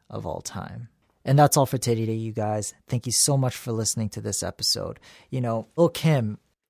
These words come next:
is one that you, you don't really hear a lot lately. I mean, ever since her feud with, uh, Nicki Minaj. But still,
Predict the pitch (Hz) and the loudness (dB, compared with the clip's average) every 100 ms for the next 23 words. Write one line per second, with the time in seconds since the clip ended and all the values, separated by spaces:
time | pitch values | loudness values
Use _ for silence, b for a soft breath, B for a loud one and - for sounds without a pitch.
0 | _ - 143 120 135 147 143 147 139 123 | _ -6 -2 0 2 2 2 2 0 -2
1 | 160 180 151 185 214 202 214 220 208 190 | -4 -4 2 2 4 4 4 2 2 0
2 | 165 - 175 190 160 165 156 156 147 151 | -2 0 2 2 4 4 4 2 -4 -2
3 | 170 165 151 143 131 135 135 - 131 131 | -2 -2 0 0 0 -2 -2 0 0 0
4 | - 127 - - 123 123 117 113 110 - | 0 -4 -6 -6 -4 -4 -4 -4 -4 -4
5 | 107 101 110 - 110 104 104 98 107 - | -4 -2 -6 -4 -2 -2 -2 -4 -8 -12
6 | B B B B - 117 - - _ - | B B B B -2 -2 -2 -10 _ 0
7 | - - 165 151 143 - | 0 4 6 6 4 -2